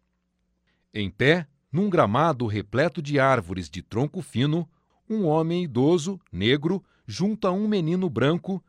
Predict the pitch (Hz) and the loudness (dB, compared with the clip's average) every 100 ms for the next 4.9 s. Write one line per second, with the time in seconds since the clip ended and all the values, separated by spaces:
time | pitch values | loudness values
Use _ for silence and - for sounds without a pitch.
0 | _ _ 147 214 - 147 175 175 170 156 | _ _ -6 -4 0 0 0 -2 -4 -6
1 | - 156 190 208 175 110 113 120 123 151 | -2 -2 -2 -2 0 0 0 -2 -2 -2
2 | 117 117 110 67 - _ _ _ _ _ | 2 4 2 -2 -20 _ _ _ _ _
3 | _ _ _ _ _ _ 85 78 101 127 | _ _ _ _ _ _ -12 0 4 4
4 | 113 87 85 107 - 123 160 101 78 | 2 -4 -4 -6 -4 0 0 -2 -10